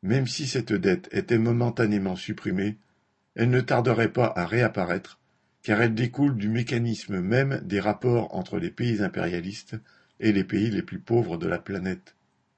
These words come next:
La population d'Afrique ne peut certainement pas compter sur les prétendus généreux donateurs des pays impérialistes pour faire face à l'épidémie et aux ravages qu'elle peut faire en se développant.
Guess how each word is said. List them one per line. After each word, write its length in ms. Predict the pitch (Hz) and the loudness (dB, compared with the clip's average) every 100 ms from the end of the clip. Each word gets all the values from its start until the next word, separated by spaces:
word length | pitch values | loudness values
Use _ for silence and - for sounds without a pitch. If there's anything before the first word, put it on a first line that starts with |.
| _ _ _ _ _ _ _ _ _ _ - | _ _ _ _ _ _ _ _ _ _ -10
La 120 | 87 | -6
population 600 | - 107 117 123 117 123 | -4 -4 2 2 2 0
d'Afrique 540 | 110 92 - 113 - - _ _ _ | 0 0 -2 -2 -4 -20 _ _ _
ne 100 | 113 | 2
peut 180 | 120 131 | 2 2
certainement 580 | 113 131 123 131 131 127 | 2 0 0 2 2 2
pas 180 | 127 113 | 0 -2
compter 360 | - 117 123 | -2 -2 -2
sur 200 | 110 113 | -2 -4
les 100 | 98 | -6
prétendus 520 | 101 113 113 113 104 98 | -4 -4 -2 -2 0 0
généreux 420 | 113 123 107 107 | 0 2 2 2
donateurs 680 | 92 92 87 107 98 85 - _ _ _ | 2 0 0 0 2 0 -6 _ _ _
des 120 | 90 | -6
pays 300 | - 113 110 | -2 0 2
impérialistes 760 | 98 95 90 90 82 92 - 95 - _ _ _ _ | 0 -2 -2 -2 -4 -8 -12 -16 -18 _ _ _ _
pour 140 | - 104 | -8 -2
faire 180 | 104 | -4
face 260 | - 131 117 | 0 -2 0
à 60 | 87 | -2
l'épidémie 640 | 95 107 104 92 90 104 - _ _ | -2 -2 -2 0 -2 -4 -10 _ _
et 100 | - | 2
aux 120 | 120 98 | 4 4
ravages 400 | 92 92 104 - | 2 2 0 0
qu'elle 160 | 92 | -4
peut 140 | - 82 | -4 -8
faire 300 | - 104 104 | -2 -2 -2
en 60 | |
se 140 | 82 - | -6 -6
développant. 580 | 87 80 82 - 82 | -6 -4 -6 -6 -10